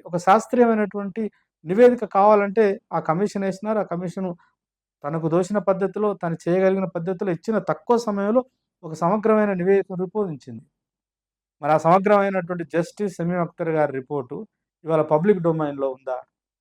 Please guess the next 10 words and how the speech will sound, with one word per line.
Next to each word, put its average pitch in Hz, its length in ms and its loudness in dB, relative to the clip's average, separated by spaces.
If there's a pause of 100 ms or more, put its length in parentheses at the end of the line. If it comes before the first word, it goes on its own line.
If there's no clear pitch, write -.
(680)
అనేక 262 400 6 (300)
ఉంది, 269 240 4
ఒక, 208 180 6
ఒక 170 220 4
కాపీ 214 320 4
బయటకు 202 300 2
వచ్చింది, 147 320 -8 (340)
కానీ 262 160 0
దానిలో 220 240 4
చాలా 208 320 6